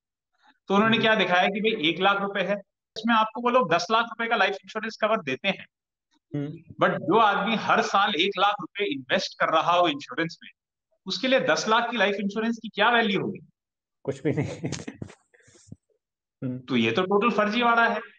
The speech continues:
Speaker 2: अब आपके मन में ये ऑब्वियस क्वेश्चन आना चाहिए कि भाई साहब, ये इतना महंगा क्यों है,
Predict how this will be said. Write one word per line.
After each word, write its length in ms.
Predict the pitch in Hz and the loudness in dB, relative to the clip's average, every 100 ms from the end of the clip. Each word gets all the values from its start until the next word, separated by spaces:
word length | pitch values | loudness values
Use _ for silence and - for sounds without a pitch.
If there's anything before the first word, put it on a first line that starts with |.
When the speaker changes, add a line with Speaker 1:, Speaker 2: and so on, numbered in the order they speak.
| _ _ - | _ _ 4
Speaker 2:
अब 120 | 160 | 6
आपके 200 | 165 185 | 6 2
मन 120 | 175 | 0
में 140 | 180 | 0
ये 280 | 170 160 202 143 | 2 2 2 2
ऑब्वियस 320 | 139 160 160 | 2 2 2
क्वेश्चन 340 | 165 151 165 - | 0 0 -4 0
आना 220 | 147 180 | 2 2
चाहिए 320 | 170 143 147 | 2 0 0
कि 100 | 170 | 2
भाई 240 | 165 147 143 | 2 2 0
साहब, 260 | 143 180 | 2 4
ये 120 | 170 185 | 4 0
इतना 280 | 147 170 180 | -2 0 0
महंगा 360 | 135 131 165 | -2 2 2
क्यों 340 | 175 175 208 196 | 2 2 2 2
है, 180 | 123 | 0